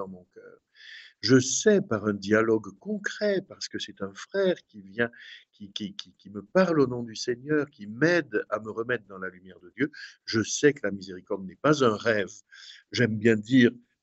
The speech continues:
aux gens, vous savez, vous l'avez remarqué, quand vous êtes tout seul, le bon Dieu, eh bien, il est comme une vieille paire de pantoufles. Il vous fait pas mal aux pieds quand vous êtes tout seul, hein ? Voilà, c'est drôle comme il vous ressemble, hein ?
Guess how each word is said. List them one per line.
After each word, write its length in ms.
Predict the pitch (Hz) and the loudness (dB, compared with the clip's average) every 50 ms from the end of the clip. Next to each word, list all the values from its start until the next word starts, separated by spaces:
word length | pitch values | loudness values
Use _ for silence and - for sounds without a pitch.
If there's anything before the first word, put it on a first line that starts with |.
| _ _ _ - - - - 143 | _ _ _ -12 -12 -2 2 2
aux 80 | 139 | 4
gens, 260 | 123 117 127 131 123 | 4 6 6 4 6
vous 120 | 123 123 113 117 117 | 4 4 6 6 8
savez, 260 | 110 113 120 117 120 120 - _ _ _ _ _ - - - - - - _ | 8 10 8 6 6 0 -10 _ _ _ _ _ -12 -12 -12 -12 -14 -20 _
vous 140 | - 123 165 | -2 4 4
l'avez 180 | 180 180 175 175 | 6 8 8 6
remarqué, 400 | 131 120 113 - - - 226 - | 6 6 2 0 0 -2 -2 -2
quand 140 | - 147 131 | 0 0 2
vous 180 | 131 139 135 | 2 2 2
êtes 180 | 131 - - _ | 2 0 -4 _
tout 140 | - 101 98 | -16 -14 -12
seul, 400 | - - 95 87 85 - - _ _ _ _ _ _ _ _ _ _ _ _ _ - - - - - - - _ _ _ | -8 -8 -8 -8 -8 -12 -18 _ _ _ _ _ _ _ _ _ _ _ _ _ -20 -20 -20 -20 -20 -20 -20 _ _ _
le 240 | 123 123 131 127 | 4 6 6 6
bon 180 | 110 110 104 101 | 6 6 4 2
Dieu, 420 | 95 95 92 90 87 87 - - _ _ _ _ _ _ _ _ _ _ _ _ _ _ _ _ _ _ - | 2 0 0 0 0 -2 -4 -10 _ _ _ _ _ _ _ _ _ _ _ _ _ _ _ _ _ _ -2
eh 100 | 139 147 | -2 -2
bien, 420 | 143 139 160 196 202 196 190 196 - _ _ _ _ _ _ _ _ _ - | 0 4 4 6 6 4 2 0 -4 _ _ _ _ _ _ _ _ _ -10
il 180 | 143 131 135 | -4 0 0
est 120 | 127 - - | 0 2 2
comme 160 | - 170 170 151 | 0 2 2 2
une 160 | 120 107 98 | 2 2 0
vieille 280 | 98 - 143 139 143 | 2 2 2 2 2
paire 200 | - 147 143 131 | 2 0 0 2
de 80 | 120 113 | 2 0
pantoufles. 560 | 98 113 98 90 - - 95 92 - - 110 | 0 0 -2 -4 -4 -8 -12 -14 -12 -8 -8
Il 60 | 101 | -8
vous 100 | 107 135 - - | -6 -6 -6 -6
fait 120 | 113 - - | -4 -2 -2
pas 60 | 165 | -2
mal 180 | 170 160 135 120 | 0 2 2 2
aux 80 | 110 92 | 2 2
pieds 380 | - - 98 92 85 - _ _ | 0 -6 -14 -14 -14 -16 _ _
quand 100 | 98 95 | -18 -18
vous 160 | 101 92 90 92 | -16 -16 -16 -18
êtes 120 | - _ | -18 _
tout 140 | - 92 87 | -20 -20 -12
seul, 300 | - - 87 82 80 85 | -8 -8 -6 -6 -6 -6
hein ? 180 | 98 135 190 220 214 _ _ _ _ _ _ _ _ - - - _ _ - | -4 -4 -4 -4 -8 _ _ _ _ _ _ _ _ -20 -20 -20 _ _ 4
Voilà, 400 | 196 190 156 147 135 151 160 - - - _ _ | 6 6 8 6 6 4 0 -4 -10 -20 _ _
c'est 180 | - - 180 180 | 2 6 6 6
drôle 260 | - 160 190 226 214 | 6 6 6 6 6
comme 200 | - 185 160 151 | 6 6 6 6
il 60 | 139 120 131 | 6 6 6
vous 60 | 127 | 4
ressemble, 580 | 110 117 107 - - 117 101 95 87 87 92 92 | 4 2 0 0 0 0 0 -2 -2 0 0 2
hein ? 220 | 98 110 156 202 | 2 2 2 0